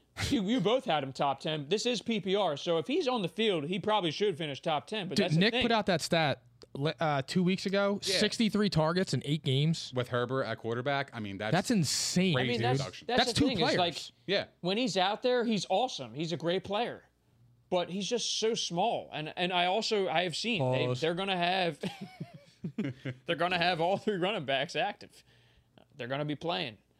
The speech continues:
Speaker 1: So that's kinda my concern there. That's the only reason. It's just, he's just a small guy. I don't think he can handle a workhorse role, but he is a very effective player when he's on the field.
Speaker 3: Yeah, I got him at
Speaker 1: So I
Speaker 3: nine.
Speaker 1: see why you got him there. I just
Speaker 3: Yeah.
Speaker 1: think also,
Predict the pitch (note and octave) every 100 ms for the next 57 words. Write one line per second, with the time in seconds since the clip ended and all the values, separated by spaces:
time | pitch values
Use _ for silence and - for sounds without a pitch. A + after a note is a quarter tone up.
0 | _ _ _ _ _ - B2+ C3 B2+ C3
1 | _ _ _ _ _ _ _ _ _ _
2 | _ - D#3+ - - F3 E3 D#3 D#3 C#3+
3 | - C#3 B2 G#2+ G#2 C3 - C#3+ C#3+ C#3
4 | C#3 A#2 G#2+ A2 C3+ - C3+ - - _
5 | _ _ _ _ _ _ C3 C#3 D3+ D#3
6 | E3 - C#3 D#3 C#3 D#3 C3 A2 C3+ C#3+
7 | D3 E3+ D3+ C#3 C#3+ D3 C#3 B2 C#3 D3+
8 | C3+ A#2+ - A#2+ A2 A2 C3 D3+ C#3+ B2+
9 | C#3+ D#3 D#3 D#3 D#3 D#3+ C#3+ D#3 E3 B2+
10 | B2+ C3 C#3 C3+ D#3+ A#2+ - _ A#2 A2
11 | A2+ C3 G#2+ D#3+ D#3 F#3 F#3+ E3 D#3 C3+
12 | D#3 D3 A#2+ A#2 C#3 D3+ G2 E3 C3+ _
13 | - - C#3+ D#3 F#3+ F#3 F#3